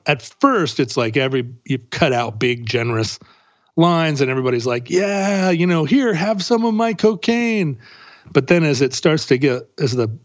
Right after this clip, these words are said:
it starts to get less and less, and you realize it's a scarce commodity, then you're like, you know, you're eyeing each other like, "Did you take an extra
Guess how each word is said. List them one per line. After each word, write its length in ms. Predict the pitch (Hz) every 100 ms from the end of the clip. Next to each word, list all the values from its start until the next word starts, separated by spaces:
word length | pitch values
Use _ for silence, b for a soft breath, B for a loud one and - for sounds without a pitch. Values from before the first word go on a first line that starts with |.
| _
it 100 | 160
starts 300 | - - 156
to 80 | -
get 160 | 131 113
less 260 | 135 127
and 140 | - 117
less, 600 | 185 226 117 110 - - _ _ _ _ _ _ _ _ _ _ _
and 160 | 135 127
you 80 | 117
realize 400 | 143 147 123 113
it's 120 | 110
a 60 | -
scarce 360 | - 139 117
commodity, 520 | - 120 175 190 127
then 140 | 120 123
you're 140 | 120
like, 260 | 117 113 107 _ _ _ _ _ -
you 120 | 143
know, 60 |
you're 340 | 104 120 113 101 -
eyeing 420 | 143 156 151 127
each 240 | 117 107
other 220 | - 104 101
like, 240 | 104 92
"Did 180 | 123 135
you 140 | 170
take 300 | 160 185 170
an 140 | 135 -
extra 800 | 160 156 - - 165 165 165 139